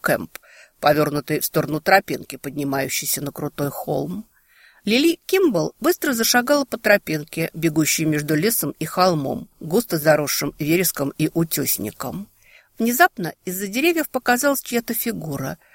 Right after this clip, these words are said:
Лили Кимбл вздрогнула. «Господи, ну и напугали же вы меня!» воскликнула она. «Я не ожидала встретить вас здесь». «Я сделал вам сюрприз, а? Но у меня есть для вас ещё один».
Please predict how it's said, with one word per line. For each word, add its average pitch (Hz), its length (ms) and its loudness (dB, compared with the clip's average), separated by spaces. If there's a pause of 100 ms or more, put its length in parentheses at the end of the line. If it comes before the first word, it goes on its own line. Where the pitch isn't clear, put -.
(120)
Лили 151 240 4
Кимбл 143 500 0
вздрогнула. 127 760 -2 (400)
«Господи, 156 680 2 (200)
ну 165 240 4
и 160 40 4
напугали 165 500 4
же 165 160 0
вы 160 120 0
меня!» 151 380 2 (240)
воскликнула 143 680 -6
она. 139 400 -4 (320)
«Я 349 180 4
не 180 100 4
ожидала 147 440 2
встретить 151 420 -4
вас 151 200 2
здесь». 151 560 -2 (460)
«Я 151 240 4
сделал 143 380 4
вам 143 180 4
сюрприз, 143 760 0 (120)
а? 202 240 4 (480)
Но 170 160 0
у 160 40 4
меня 160 240 4
есть 156 240 2
для 156 160 6
вас 151 260 6
ещё 170 340 4
один». 123 460 0